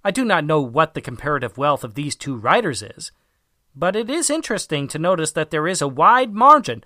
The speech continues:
between their ideas of how rich they would allow their fellow citizens to become, and of the point at which they, the state of course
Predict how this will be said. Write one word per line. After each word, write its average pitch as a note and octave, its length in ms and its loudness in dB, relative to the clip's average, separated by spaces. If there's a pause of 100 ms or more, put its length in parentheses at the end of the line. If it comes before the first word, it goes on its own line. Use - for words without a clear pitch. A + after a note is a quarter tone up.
(220)
between F#3+ 380 -2
their G#3 240 2
ideas C#3+ 480 0
of B2 100 -6
how F#3 240 4
rich E3+ 300 -2
they D#3+ 220 0
would C#3+ 240 -2
allow C3+ 300 2
their B2 140 -4
fellow D#3+ 320 -2
citizens B2 560 -8
to C3+ 120 -12
become, C3+ 560 0 (920)
and C3+ 120 -4
of B2 100 -4
the C3 80 -4
point F3+ 320 0
at D#3+ 140 -2
which - 260 -6
they, D3+ 460 0 (380)
the B2 100 -8
state G#3 340 -2
of C#3+ 100 -4
course A2 480 -12